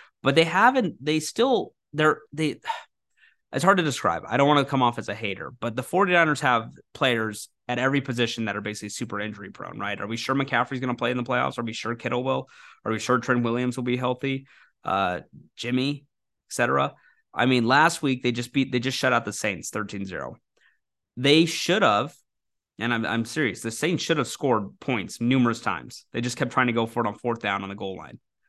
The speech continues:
They had opportunities. Thirteen points against the Saints is not good. Uh, Jimmy G did not play that well. They didn't run the ball effectively at all. And now Elijah Mitchell's out for this, for the rest of the season. I mean, great for my fantasy team, huh?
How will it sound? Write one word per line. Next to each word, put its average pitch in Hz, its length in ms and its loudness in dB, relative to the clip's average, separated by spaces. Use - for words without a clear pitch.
They 117 120 -2
had 147 180 4
opportunities. 107 800 0
Thirteen 160 360 6
points 156 320 0
against 135 220 -2
the 127 80 -8
Saints 117 360 -4
is 107 100 -8
not 107 240 0
good. 82 260 -6
Uh, 82 160 -6
Jimmy 123 320 2
G 123 120 2
did 123 120 0
not 117 180 2
play 117 140 -2
that 87 180 -6
well. 64 240 -16
They 120 80 -2
didn't 135 220 4
run 139 120 4
the 135 80 4
ball 117 440 2
effectively 110 560 -4
at 107 80 -2
all. 98 200 -2
And 117 140 -2
now 117 160 0
Elijah 117 320 0
Mitchell's 113 320 -4
out 104 180 -4
for 104 60 -10
this, 107 240 -10
for 110 80 -12
the 110 80 -6
rest 110 220 -4
of 110 60 -6
the - 60 -12
season. 104 360 -8
I 101 100 -10
mean, 104 320 -10
great 127 300 0
for 113 180 -10
my 117 160 0
fantasy 101 400 -4
team, 95 200 -12
huh? 117 160 -6